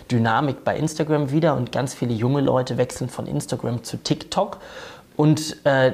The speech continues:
so sehe ich diese Bandbreite. Wir haben immer noch viele Leute, die Facebook nutzen, aber je nachdem, wenn ich ein Produkt habe, wo ich auch jüngere Leute mit ansprechen will, muss ich heute auch Instagram,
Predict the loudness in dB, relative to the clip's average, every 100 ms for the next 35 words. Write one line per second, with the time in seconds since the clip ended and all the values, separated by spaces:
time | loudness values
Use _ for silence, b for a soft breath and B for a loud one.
0 | 0 -2 0 0 2 2 2 0 2 2
1 | 2 -2 -6 -6 -6 -4 -8 -8 -10 0
2 | 0 4 2 2 0 -4 -16 -20 -2 2
3 | 6 6 4 2 -2 -2 -2 -2 -2 2
4 | 2 2 2 2 2 2 2 0 B B
5 | B 2 2 4 4 4 4 2 0 2
6 | 0 2 0 2 2 2 0 2 4 6
7 | 6 6 4 4 0 0 -2 0 0 2
8 | 2 0 -2 -2 -2 0 0 2 2 0
9 | -2 -2 -2 0 0 2 2